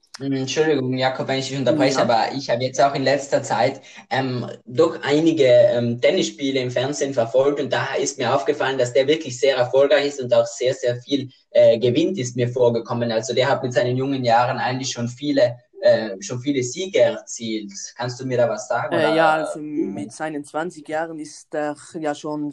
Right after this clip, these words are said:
Speaker 2: äh, bei den Profis und ich glaube, er hat noch sehr, sehr wenig Erfahrung, aber wenn er so weitermacht, dann wird er eines Tages, das bin ich mir zu hundert Prozent sicher,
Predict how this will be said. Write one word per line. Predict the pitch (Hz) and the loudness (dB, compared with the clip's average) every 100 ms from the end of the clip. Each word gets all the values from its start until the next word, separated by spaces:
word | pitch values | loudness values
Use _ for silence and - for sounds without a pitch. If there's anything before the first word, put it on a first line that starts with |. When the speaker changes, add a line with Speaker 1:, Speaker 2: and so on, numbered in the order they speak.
| - - | -10 -4
Speaker 2:
äh, | 151 147 | -2 0
bei | 151 | 0
den | 143 143 | -2 -4
Profis | - 156 185 202 196 - - _ _ - | -4 -2 -2 -4 -10 -12 -20 _ _ -8
und | 175 175 | -6 -4
ich | 180 | -6
glaube, | - 165 160 160 | -2 0 2 2
er | 151 147 143 147 147 | 2 2 0 -4 -6
hat | 160 151 | -8 -8
noch | 151 147 | -12 -8
sehr, | 160 160 | -8 -8
sehr | - 156 143 | -8 -10 -8
wenig | 156 147 | -10 -8
Erfahrung, | 147 139 151 160 175 170 | -8 -6 -4 -4 -4 -6
aber | 147 147 143 | -6 -6 -4
wenn | 151 | -6
er | 139 | -6
so | - 135 | -12 -10
weitermacht, | 147 - 160 165 _ _ _ _ _ - | -10 -10 -12 -14 _ _ _ _ _ -10
dann | 156 156 | -8 -6
wird | 160 156 | -8 -6
er | 147 | -6
eines | 151 165 147 | -4 -6 -6
Tages, | 160 160 156 151 - - - - | -4 -2 -4 -6 -10 -20 -18 -6
das | 156 - | -6 -6
bin | 165 | -12
ich | 151 | -8
mir | 160 | -10
zu | 151 147 | -10 -6
hundert | 170 156 | -4 -2
Prozent | 156 151 160 160 | -4 -4 -6 -8
sicher, | 180 175 180 165 | -10 -4 -2 -2